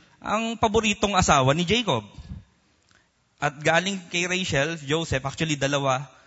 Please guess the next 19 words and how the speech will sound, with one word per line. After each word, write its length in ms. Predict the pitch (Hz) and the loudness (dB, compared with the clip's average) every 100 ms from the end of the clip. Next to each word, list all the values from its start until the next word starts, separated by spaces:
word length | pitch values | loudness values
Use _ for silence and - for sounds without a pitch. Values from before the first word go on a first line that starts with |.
| _ - | _ -4
Joseph 400 | 139 143 160 127 | -4 -2 -4 -4
and 160 | 123 | -4
Benjamin. 640 | 127 135 131 123 110 107 110 - _ _ _ _ | -2 -2 -2 -4 -4 -6 -10 -18 _ _ _ _
And 160 | 131 135 | -6 0
Joseph 400 | 202 220 156 143 | 0 0 -2 -4
is 400 | 147 147 - - _ _ _ | -8 -8 -10 -16 _ _ _
Jacob's 720 | 127 180 165 131 127 - - _ _ _ _ _ | 2 2 0 -4 -4 -14 -18 _ _ _ _ _
favorite 480 | - 143 131 135 139 - _ | -2 0 0 -2 -4 -10 _
son. 480 | - - 165 117 98 - - - - _ _ _ _ _ _ | -12 -4 -2 -4 -10 -14 -14 -16 -20 _ _ _ _ _ _
So, 560 | - - 175 170 170 165 _ _ _ _ | -14 -6 -2 -2 -4 -8 _ _ _ _
dun 320 | 151 208 220 | 0 0 2
pa 160 | - 196 | 0 2
lang 160 | 220 | 2
medyo 400 | 196 175 170 156 | 2 0 0 0
meron 400 | 170 165 160 165 | 0 2 2 0
ng 180 | 160 156 156 151 151 139 - - _ _ _ _ _ | 0 0 0 -2 -6 -10 -12 -16 _ _ _ _ _
pe-, 160 | 165 151 | -2 0
maaring 400 | 156 156 151 156 | 0 0 0 -2
mabuong 640 | 151 143 147 143 139 135 | -2 -2 -2 -2 -2 -6